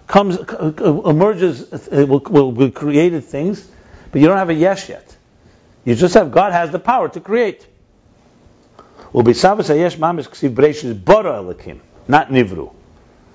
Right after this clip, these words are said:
When it comes to actually creating the substance of yesh, it says bara elikim. God created heaven and earth. B'chinas hislapshus koach hapel banifel. Manifesting the koach hapel, the power of the,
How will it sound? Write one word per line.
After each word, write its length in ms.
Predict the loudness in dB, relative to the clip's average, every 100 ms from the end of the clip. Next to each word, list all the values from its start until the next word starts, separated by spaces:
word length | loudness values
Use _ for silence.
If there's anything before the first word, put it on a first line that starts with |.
| _ _ _ _
When 120 | -4
it 60 | 0
comes 260 | 2 2 0
to 80 |
actually 340 | 0 -2 -4 -6
creating 580 | -6 -2 0 0 -2 -6
the 80 |
substance 480 | -4 -2 -2 -6 -4
of 120 | -4
yesh, 380 | -2 -2 -4 -14 -20 -20 -10
it 120 | -2
says 200 | 0 0
bara 360 | 4 6 6 2
elikim. 600 | -4 -10 -12 -14 -14 -2
God 280 | 2 2 -2
created 640 | -8 2 4 4 -2 -14 -20 -20 -20 -20 -20 -4
heaven 300 | -4 -2 -4
and 120 | -6
earth. 300 | -10 -16 -20 -20 -20
B'chinas 300 | -2 0 2
hislapshus 540 | -2 2 2 2 -8 -4
koach 220 | -2 0
hapel 440 | -4 -4 -2 -2
banifel. 500 | -2 -6 -8 -14 -20 -20 _ -20 -20 -20 -16 0
Manifesting 840 | 2 2 2 0 0 -6 -6 -8 -18 -16
the 80 | -2
koach 240 | 2 2
hapel, 500 | 0 0 2 2 0
the 80 | -2
power 360 | 0 2 2
of 140 | -2 -2
the, 260 | -2 -2